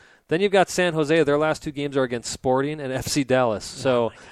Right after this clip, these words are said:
Speaker 2: my
Speaker 1: and it's gonna come down between those three teams. So I tell
Speaker 2: Yeah.
Speaker 1: you what, it is, it is
Speaker 2: Vancouver
Speaker 1: totally
Speaker 2: F C
Speaker 1: up in
Speaker 2: Dallas
Speaker 1: the
Speaker 2: is
Speaker 1: air.
Speaker 2: playing right now.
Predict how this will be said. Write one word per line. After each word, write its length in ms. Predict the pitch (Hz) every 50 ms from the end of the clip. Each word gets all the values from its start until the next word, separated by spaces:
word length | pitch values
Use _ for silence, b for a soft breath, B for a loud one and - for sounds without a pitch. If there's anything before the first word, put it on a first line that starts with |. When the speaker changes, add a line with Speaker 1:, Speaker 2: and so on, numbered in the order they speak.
| B
Speaker 2:
my 80 | - 151
Speaker 1:
and 80 | 160 160
it's 120 | 165 -
gonna 160 | - 220 220 -
come 180 | - 190 170
down 380 | 156 165 165 160 151 143 131 _ _
between 280 | - 131 - 156 147 135
those 240 | 131 135 139 135 -
three 220 | - 139 135 123
teams. 360 | - - 135 135 127 113 107
So 220 | - - 123 117 123
I 60 | 143
tell 180 | - - 180 170
Speaker 2:
Yeah. 80 | 113
Speaker 1:
you 60 | 113
what, 140 | 156 143 131
it 120 | 147 160 156
is, 300 | 143 127 113 - - - b b b b
it 20 |
is 60 | 131 123
Speaker 2:
Vancouver 420 | 156 160 139 127 185 190 180 185
Speaker 1:
totally 60 | 175 -
Speaker 2:
F 120 | 170 156
C 80 | - 139
Speaker 1:
up 60 | 143
in 60 | 143
Speaker 2:
Dallas 200 | 143 139 135 120
Speaker 1:
the 40 | 117 110
Speaker 2:
is 60 | 107
Speaker 1:
air. 40 | 101
Speaker 2:
playing 280 | - 131 123 117 110 104
right 240 | 101 101 101 98
now. 380 | 104 98 95 87 87 92 104